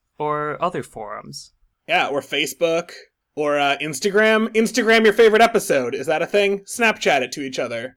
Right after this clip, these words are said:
Speaker 1: Yeah, like us on Tinder.
Speaker 2: <laughs> Like us on Tinder. Oh, man. Okay,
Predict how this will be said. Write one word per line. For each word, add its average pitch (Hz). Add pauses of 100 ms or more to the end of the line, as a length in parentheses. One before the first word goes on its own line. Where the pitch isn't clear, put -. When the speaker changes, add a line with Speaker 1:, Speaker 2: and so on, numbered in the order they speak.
(120)
Speaker 1:
Yeah, 165
like 151
us 202
on 190
Tinder. 139 (320)
Speaker 2:
<laughs> 440 (880)
Like 466
us 415
on 370 (120)
Tinder. -
Oh, 247
man. 247 (100)
Okay, 208